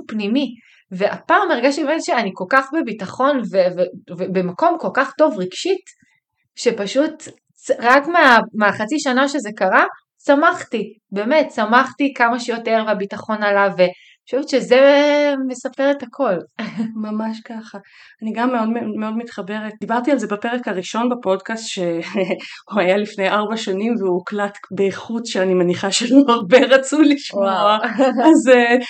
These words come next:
Speaker 2: אני בעצם מספרת זה עוד פעם, ו-, וגם בעיניים אולי בוגרות יותר, כי בארבע שנים דברים קורים.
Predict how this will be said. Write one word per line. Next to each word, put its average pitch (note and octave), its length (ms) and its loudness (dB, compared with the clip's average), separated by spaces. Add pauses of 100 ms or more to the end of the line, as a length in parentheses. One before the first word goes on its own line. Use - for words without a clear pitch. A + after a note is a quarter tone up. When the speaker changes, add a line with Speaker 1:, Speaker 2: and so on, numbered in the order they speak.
(200)
Speaker 2:
אני A#3+ 120 4
בעצם A#3+ 280 6
מספרת A3+ 440 2
זה G3+ 400 2
עוד C4+ 200 2
פעם, B3+ 240 4
ו-, G#3+ 200 0
וגם E4 220 6
בעיניים A#3+ 380 4
אולי A#3+ 260 0
בוגרות C#4 360 -2
יותר, F3 240 -4
כי F#3 100 -6
בארבע F3+ 280 -2
שנים G3+ 280 -4 (200)
דברים G3+ 260 0
קורים. G3+ 340 -2